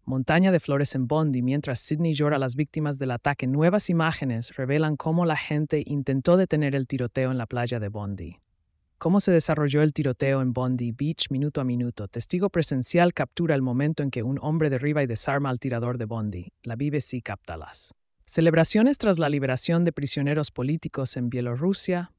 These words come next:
La U E fortalecerá el impuesto al carbono sobre las importaciones de altas emisioes y tomará medidas contra los intentos de evadirlo.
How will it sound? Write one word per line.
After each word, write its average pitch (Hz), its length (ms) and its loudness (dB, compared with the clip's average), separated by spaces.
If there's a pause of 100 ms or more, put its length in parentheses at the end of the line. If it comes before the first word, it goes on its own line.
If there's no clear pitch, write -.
La 131 180 -2
U 175 160 4
E 220 80 4
fortalecerá 139 720 0
el 143 80 2
impuesto 151 480 0
al 143 80 -2
carbono 139 420 -2
sobre 120 240 -4
las 110 220 -6
importaciones 139 680 -4
de 127 80 -2
altas 143 320 -2
emisioes 151 600 -4
y 135 80 -10
tomará 131 340 -4
medidas 156 480 -2
contra 120 320 -6
los 113 220 -6
intentos 143 420 -4
de 120 100 -6
evadirlo. 113 640 -8